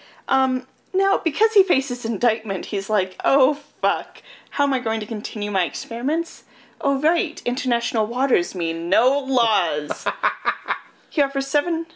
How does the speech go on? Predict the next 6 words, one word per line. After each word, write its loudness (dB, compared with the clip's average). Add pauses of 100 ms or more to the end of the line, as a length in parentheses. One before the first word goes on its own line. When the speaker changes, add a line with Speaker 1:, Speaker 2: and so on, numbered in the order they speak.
(120)
Speaker 1:
murderers, 2
so 0
other 0
criminals -2 (400)
facing 2
execution, 0